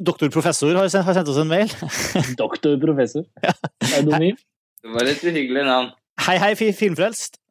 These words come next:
Speaker 1: Eh, jeg lurte på om dere hadde hørt om en side kalt flickchart dot com. Eh, hvis dere ikke har det, så anbefales denne til alle filminteresserte.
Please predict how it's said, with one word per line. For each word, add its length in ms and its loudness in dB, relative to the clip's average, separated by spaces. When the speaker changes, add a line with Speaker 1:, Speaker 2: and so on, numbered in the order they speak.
Speaker 1:
Eh, 280 4
jeg 120 -2
lurte 180 0
på 80 2
om 60 -6
dere 180 2
hadde 180 0
hørt 200 -4
om 100 -2
en 60 -6
side 260 2
kalt 480 -4
flickchart 640 -2
dot 160 -2
com. 280 0
Eh, 380 4
hvis 160 -2
dere 160 0
ikke 340 -2
har 200 4
det, 100 -2
så 120 2
anbefales 420 0
denne 180 -2
til 140 -2
alle 260 0
filminteresserte. 680 -6